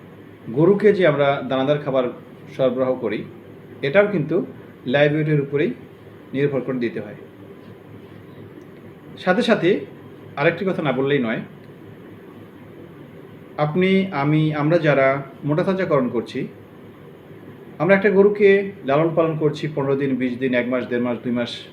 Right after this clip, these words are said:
যাবত। এতে আমার যেদিন আমি ক্রয় করে নিয়ে আসলাম, সেদিনের লাইভ ওয়েট কত ছিল, এতদিন দেখাশোনা, দেখভাল করা, খাওয়ানো, পরিশ্রম দেওয়া, খরচ করার পরে লাইভ ওয়েট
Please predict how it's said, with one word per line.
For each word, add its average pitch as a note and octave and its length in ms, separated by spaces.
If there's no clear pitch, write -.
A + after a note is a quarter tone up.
যাবত। C#3 380
এতে F3+ 220
আমার G#3 240
যেদিন F3+ 280
আমি F3+ 160
ক্রয় D3+ 260
করে D3+ 160
নিয়ে C3 160
আসলাম, C3+ 280
সেদিনের D3+ 360
লাইভ B2+ 200
ওয়েট B2+ 160
কত A#2+ 220
ছিল, A#2+ 260
এতদিন E3+ 480
দেখাশোনা, C3+ 580
দেখভাল B2 400
করা, B2 340
খাওয়ানো, B2 480
পরিশ্রম B2+ 420
দেওয়া, A2+ 220
খরচ C3 300
করার B2+ 280
পরে A#2 240
লাইভ D3+ 280
ওয়েট F3 180